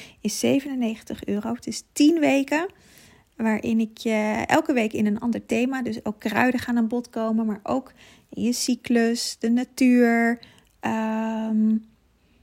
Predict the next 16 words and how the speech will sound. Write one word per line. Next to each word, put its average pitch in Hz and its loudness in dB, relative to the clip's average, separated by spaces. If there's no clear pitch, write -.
de 208 -4
organen, 247 4
ont-, 220 -4
het - -6
lichaam, 233 0
alles 330 2
gaat 285 -4
aan 226 2
bod 220 -2
komen 247 -4
om 226 2
op - -18
elke 269 0
laag 220 -4
de 226 -8
verdieping 214 -2